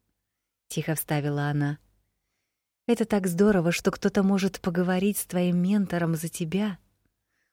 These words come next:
Глупо отказываться от помощи, в которой от тебя даже участия не требуется». Смысл в её словах был. Я уже достигла некоторого дна котла Толмунда.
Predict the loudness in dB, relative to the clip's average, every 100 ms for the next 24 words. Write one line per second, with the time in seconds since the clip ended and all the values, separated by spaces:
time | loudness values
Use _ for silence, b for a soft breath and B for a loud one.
0 | 2 4 6 4 2 0 2 0 2 0
1 | 0 -2 -2 -2 0 0 0 -4 -6 -8
2 | _ _ _ -2 2 4 4 2 -4 _
3 | _ _ -10 -6 -2 -2 0 -2 0 -2
4 | -4 -4 -6 -6 -6 -4 -4 -4 -4 -4
5 | -4 -6 -6 -10 -10 -14 _ _ _ _
6 | _ _ _ _ _ _ _ _ -4 0
7 | 0 0 -2 0 0 -2 -2 -2 -2 -2
8 | -2 0 -2 -4 _ _ _ _ _ _
9 | _ _ 0 6 6 6 4 2 2 0
10 | 2 4 4 2 0 0 0 0 0 0
11 | 0 -2 0 -2 -2 0 0 2 0 0
12 | -4